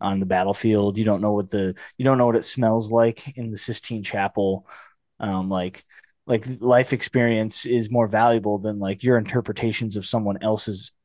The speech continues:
um, descriptors or, or writings about it.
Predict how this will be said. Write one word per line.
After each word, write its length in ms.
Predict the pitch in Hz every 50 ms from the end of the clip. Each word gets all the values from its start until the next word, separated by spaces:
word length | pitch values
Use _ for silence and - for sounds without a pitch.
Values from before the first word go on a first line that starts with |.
| _ _ -
um, 360 | 104 95 92 90 90 92 98
descriptors 920 | 127 110 - - - - 139 - - - 107 90 87 92 - - - - -
or, 380 | - 104 101 95 92 92 95 - - - _ _ _ _ -
or 300 | 101 101 98 92 80 - -
writings 720 | 76 104 113 117 113 104 95 90 92 92 - - - -
about 340 | - 98 95 92 82 78 -
it. 160 | - - -